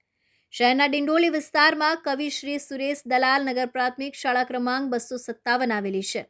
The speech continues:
આ શાળામાં ભીમરાળ ગામમાં આવેલા માર્વેલ રેસિડેન્સીમાં રહેતા સ્નેહલબેન રાકેશભાઈ પટેલ પ્રિન્સિપાલ તરીકે ફરજ બજાવે છે.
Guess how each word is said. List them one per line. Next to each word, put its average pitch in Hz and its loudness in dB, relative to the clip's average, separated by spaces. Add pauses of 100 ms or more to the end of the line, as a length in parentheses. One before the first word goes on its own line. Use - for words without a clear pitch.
(680)
આ 240 0
શાળામાં 311 4
ભીમરાળ 285 4
ગામમાં 277 0
આવેલા 269 2
માર્વેલ 269 0 (280)
રેસિડેન્સીમાં 277 2
રહેતા 262 2
સ્નેહલબેન 262 -2
રાકેશભાઈ 254 0
પટેલ 240 -2
પ્રિન્સિપાલ 262 -2
તરીકે 254 -4
ફરજ 240 -4
બજાવે 214 -4
છે. - -10